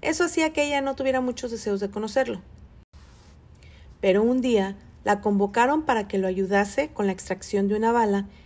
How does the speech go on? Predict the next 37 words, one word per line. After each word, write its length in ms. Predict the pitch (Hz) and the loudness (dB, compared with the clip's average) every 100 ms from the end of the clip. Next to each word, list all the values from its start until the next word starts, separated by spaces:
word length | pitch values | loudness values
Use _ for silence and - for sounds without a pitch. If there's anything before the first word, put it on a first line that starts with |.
| - | -6
en 100 | 220 | 0
la 160 | 208 202 | 0 2
pierna 280 | 208 196 190 | 2 2 2
de 80 | |
un 80 | 180 | 0
paciente. 440 | 175 165 - - - - - - - - - - - - - - | -4 -8 -12 -14 -20 -20 -20 -20 -20 -20 -20 -20 -20 -20 -20 -2
Pese 280 | - 226 226 | 4 6 4
a 60 | 190 | -2
los 180 | 185 180 | -2 -2
rumores, 540 | 196 226 294 302 - - - - | -2 -2 -2 -6 -18 -20 -20 -4
cuentan 420 | 233 233 214 208 | 2 2 2 -2
que 140 | 202 185 | 0 0
Eulalia 560 | 180 196 208 247 277 - | 2 2 2 0 -4 -6
quedó 300 | 196 185 190 | -2 0 0
prendada 520 | 190 185 185 196 196 | -2 -4 -2 -2 -2
del 140 | 190 175 | -2 -4
doctor 300 | 165 - 165 | -8 -8 -8
Joaquín 400 | 175 175 196 180 - - - - - - | -8 -6 -6 -6 -14 -20 -20 -20 -16 -2
en 200 | 202 196 | 0 0
cuanto 400 | 196 185 185 180 | 0 0 0 0
lo 140 | 175 | 0
vio 100 | 180 | 0
de 120 | 180 | -2
cerca, 340 | 175 - - - - - - - - | -6 -12 -16 -20 -20 -20 -20 -20 -12
al 140 | 170 185 | -6 -4
punto 340 | 226 247 277 | -2 2 4
de 120 | 247 | 2
que 100 | 220 | 0
sus 180 | 180 190 | -10 -6
manos 300 | 196 196 202 | -4 -2 -4
temblaban 460 | 185 175 185 190 196 | -4 -2 0 0 -2
ligeramente 720 | 180 190 190 190 196 202 269 - - - - | -2 -4 -2 -2 -4 -4 -6 -8 -20 -20 -4
cuando 240 | 196 190 | -2 0
le 80 | 180 | 0
pasaban 420 | 175 170 185 175 | -2 -4 -2 -2
los 160 | 165 - | -4 -8
instrumentos, 720 | - - 147 135 - - - | -12 -10 -8 -10 -14 -18 -20